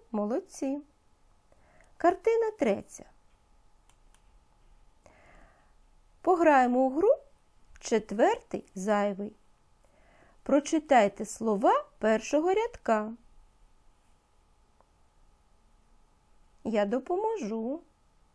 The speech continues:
Мороз, морозильник,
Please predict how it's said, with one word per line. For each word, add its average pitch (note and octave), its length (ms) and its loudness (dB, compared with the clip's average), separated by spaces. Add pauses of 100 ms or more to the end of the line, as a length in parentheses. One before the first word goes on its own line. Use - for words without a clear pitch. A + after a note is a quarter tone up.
(880)
Мороз, A3+ 1600 2 (1900)
морозильник, A#3 1900 -2